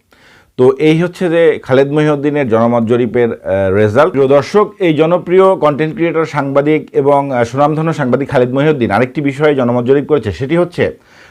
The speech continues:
মির্জা ফখরুল ইসলাম আ-, আলমগীর, বিএনপির মহাসচিব,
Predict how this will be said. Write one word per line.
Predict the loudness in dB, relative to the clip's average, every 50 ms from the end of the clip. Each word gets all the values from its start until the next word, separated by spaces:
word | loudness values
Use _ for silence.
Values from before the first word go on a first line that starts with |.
| -4 -2
মির্জা | 0 0 2 2 2 2
ফখরুল | 2 -2 -4 -2 0 -2
ইসলাম | -2 0 0 0 2 2
আ-, | 2 2 0 0
আলমগীর, | -2 0 0 0 0 0 -2 -2 -2 -2 -4 -8
বিএনপির | -4 -2 0 0 0 0 -2 -2 -2
মহাসচিব, | 0 0 -2 -2 -2 -4 -4 -2 -4 -4